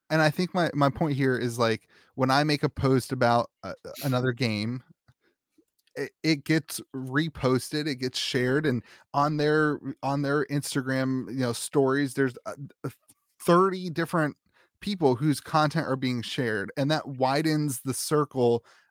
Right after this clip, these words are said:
of the community and, and, and links things on the algorithms, and, and it, it contributes to the content creator thing.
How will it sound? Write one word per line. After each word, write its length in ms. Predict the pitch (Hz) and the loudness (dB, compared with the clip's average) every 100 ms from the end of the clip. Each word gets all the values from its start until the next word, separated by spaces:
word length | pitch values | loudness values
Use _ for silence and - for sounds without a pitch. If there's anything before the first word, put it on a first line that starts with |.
| - | 2
of 240 | 139 123 | 4 4
the 80 | 123 | 0
community 760 | - 127 123 123 117 110 104 90 | -4 -2 -2 -2 -2 -4 -6 -4
and, 220 | 120 107 | -4 -4
and, 280 | 127 120 110 _ - | -2 -4 -6 _ -2
and 260 | 135 117 - - _ - | 0 0 -6 -14 _ -4
links 480 | 143 185 175 - - | 2 4 2 -2 0
things 400 | 147 127 117 120 | 2 2 0 -2
on 100 | 131 | -2
the 80 | 135 | -2
algorithms, 800 | 135 143 131 127 123 117 113 127 | 0 2 2 2 2 0 -2 -2
and, 220 | 123 113 - _ | -4 -6 -14 _
and 140 | 151 151 | 2 2
it, 140 | 143 143 | 2 0
it 180 | 151 - | -2 -2
contributes 920 | - 139 - - 165 160 151 - - - | 0 0 0 0 0 2 0 0 -2 4
to 180 | 139 | 4
the 220 | 127 127 117 | 6 2 0
content 380 | 120 117 113 - | -2 -2 -2 -4
creator 320 | 123 110 104 | -4 -2 -2
thing. 220 | 156 | -2